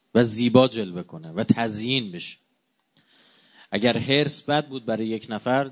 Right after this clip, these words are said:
جامعه رو حرص گرفت. اگر پول پرستی بد بود برای، به عنوان یک صفت بد که همه ما هم بد می‌دونیم، جامعه رو پول پرست کرد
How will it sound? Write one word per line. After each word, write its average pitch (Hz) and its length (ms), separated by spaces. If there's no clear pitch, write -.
جامعه 117 520
رو 127 160
حرص 95 400
گرفت. - 440
اگر 110 180
پول 117 260
پرستی 117 440
بد 143 300
بود 135 220
برای، 117 340
به 113 100
عنوان 117 220
یک 117 180
صفت 113 380
بد 120 340
که 104 100
همه 127 220
ما 139 180
هم 117 100
بد 113 240
می‌دونیم، 120 360
جامعه 123 640
رو 117 180
پول 90 200
پرست 85 400
کرد 90 200